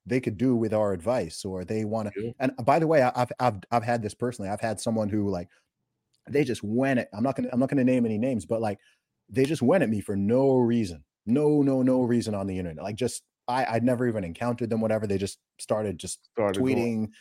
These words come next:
Speaker 1: tweeting me and just, just hate, like, just really, really hated, like, really aggressive. Um, and, you know, there was a little bit of, and then I, you know, I,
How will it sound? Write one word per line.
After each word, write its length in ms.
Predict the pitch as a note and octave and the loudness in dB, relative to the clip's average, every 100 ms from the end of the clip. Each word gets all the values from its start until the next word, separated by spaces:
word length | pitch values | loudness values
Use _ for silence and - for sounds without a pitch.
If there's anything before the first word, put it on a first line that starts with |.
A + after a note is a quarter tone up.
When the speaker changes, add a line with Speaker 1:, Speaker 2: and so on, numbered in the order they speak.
| _ _ _ _ - | _ _ _ _ -4
Speaker 1:
tweeting 340 | C#3 C3+ B2+ | 0 4 6
me 240 | B2 B2 A#2 | 4 4 0
and 80 | |
just, 140 | F#2 E2+ | -2 -6
just 260 | A2+ - - | -8 -10 -2
hate, 300 | C3 C#3+ A#2 | 0 0 0
like, 160 | B2+ | 0
just 180 | D3+ - _ _ - | 0 -6 _ _ -6
really, 400 | G3+ G#4+ A3 C#3+ | 4 4 6 4
really 220 | E3+ B2 | 4 4
hated, 240 | C3+ C3+ | 2 2
like, 120 | G2 F#2+ | 0 0
really 280 | D#3 C#3+ | 2 2
aggressive. 480 | G#2 A2 C3+ - D#2+ _ _ _ _ _ _ | 0 0 -4 -6 -14 _ _ _ _ _ _
Um, 560 | A2 G#2 G#2 G2+ F#2+ - _ _ _ | -2 0 2 0 -2 -6 _ _ _
and, 120 | G3 | 0
you 60 | B3 | 2
know, 100 | A2 | 4
there 80 | A2+ | 4
was 100 | A2+ | 4
a 40 | |
little 140 | A#2 A2 | 4 6
bit 120 | G#2+ | 4
of, 80 | G#2 | 2
and 160 | A#2 | 0
then 80 | D#3+ | 0
I, 180 | E3 D3 | -2 -2
you 80 | D3+ | 0
know, 80 | |
I, 100 | A2 | 0